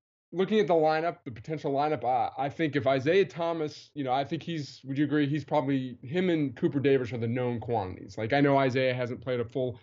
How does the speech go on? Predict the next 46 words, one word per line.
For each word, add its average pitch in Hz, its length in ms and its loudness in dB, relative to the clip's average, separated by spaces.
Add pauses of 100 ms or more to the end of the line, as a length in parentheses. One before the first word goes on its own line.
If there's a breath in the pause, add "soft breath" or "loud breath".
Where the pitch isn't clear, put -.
(120)
S 131 220 -2
E 127 80 0
C 120 200 -4
schedule, 117 640 0 (380 soft breath)
um, 117 360 0
in 123 80 0
his 120 160 -2
career, 120 480 0
but 110 240 -2 (400 soft breath)
he's 127 260 -2 (100)
given, 123 260 -2
been 120 240 -4
given 113 220 0
spot 131 460 0
starts 120 400 -6
and 113 180 -12
for 127 100 -12
what 123 200 -6
he 127 140 -6
was 110 140 -8
doing 120 260 -4
last 107 340 -4
year. 120 80 0
I, 139 260 2
I 165 40 0
think 160 160 2
we're 147 100 2
pretty 139 260 -2
clear 131 360 -2
that 113 180 -4
Isaiah 120 360 0
Thomas 120 520 0
and 110 220 -2
Cooper 131 240 0
Davis 107 340 0
can 110 160 0
be 101 300 2 (340 soft breath)
legitimate 120 560 4
S 117 240 -2
E 110 60 -2
C 110 200 -2
hitters. 104 500 2 (520 soft breath)
If 107 140 0
you 143 140 6
add 147 280 4
in 147 400 2